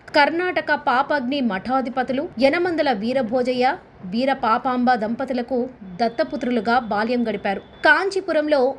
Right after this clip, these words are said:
ఆనంద భైరవ యోగికి వీరనారాయణ మహామంత్రం ఉపదేశించారు. బనగాపల్లెలో అచ్చమాంబ, వెంకటరెడ్డి దంపతుల ఇంట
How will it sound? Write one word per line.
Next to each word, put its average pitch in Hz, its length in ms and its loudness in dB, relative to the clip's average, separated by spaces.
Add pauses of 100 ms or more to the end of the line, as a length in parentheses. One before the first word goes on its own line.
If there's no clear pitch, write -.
(120)
ఆనంద 285 420 0
భైరవ 240 360 0
యోగికి 233 640 -2 (360)
వీరనారాయణ 277 800 0
మహామంత్రం 240 760 -2
ఉపదేశించారు. 226 680 -2 (200)
బనగాపల్లెలో 269 880 2 (300)
అచ్చమాంబ, 262 560 0 (280)
వెంకటరెడ్డి 233 560 -2
దంపతుల 226 440 -2
ఇంట 220 200 0